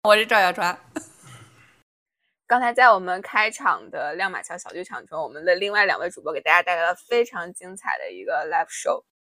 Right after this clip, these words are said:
Speaker 2: 其实从他们的表演中，我们可以看出来陕西话确实是博大精深的这个汉语言文学中的一块瑰宝，因为它就是集糊弄学之大成，它的很多词就是毫无意义，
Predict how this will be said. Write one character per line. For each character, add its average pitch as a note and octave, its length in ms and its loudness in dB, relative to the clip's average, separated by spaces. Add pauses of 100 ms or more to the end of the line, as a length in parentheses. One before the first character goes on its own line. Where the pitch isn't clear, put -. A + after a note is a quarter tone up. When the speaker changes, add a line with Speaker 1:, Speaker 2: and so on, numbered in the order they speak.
(800)
Speaker 2:
其 - 140 -6
实 A#3+ 260 4
从 F3+ 240 -8
他 - 180 2
们 F#4 80 -2
的 C#4 60 -4
表 - 180 4
演 F3+ 100 0
中， F3 100 -2
我 E3 40 -8
们 F3+ 80 -4
可 - 20 -2
以 F#3 60 -4
看 G#3 220 -8
出 G#3+ 100 -16
来 G3+ 160 -4
陕 - 320 -2
西 - 240 -4
话 A3 300 0
确 G#3+ 180 -12
实 G#3 140 -12
是 G#3 180 -10
博 D#3+ 240 -2
大 F#3+ 260 4
精 F#3+ 300 -12
深 G3 260 -10
的 F3+ 100 -8
这 E3+ 140 -10
个 D3 120 -2
汉 A3 280 0
语 E3+ 80 -4
言 D3 220 -6
文 D#3 160 -14
学 D#3+ 180 -4
中 F3 180 -12
的 E3+ 120 -10
一 D#3+ 80 -14
块 E3+ 300 2
瑰 G3+ 280 -6
宝， - 280 -2
因 F#3 100 -10
为 F#3 100 -6
它 G3 200 4
就 G3+ 120 -4
是 F3 300 -8 (480)
集 - 180 -2
糊 A#3+ 280 -4
弄 G3 200 -6
学 E3 220 -6
之 F#3+ 100 -8
大 G3+ 240 6
成， - 380 -12
它 G#3+ 140 -6
的 A3 80 -4
很 F3 260 -14
多 G#3 220 -4
词 - 420 -8
就 F3+ 100 -10
是 E3+ 220 -10
毫 D#3 380 2
无 F#3 260 -2
意 F3 80 -14
义， G2 420 -20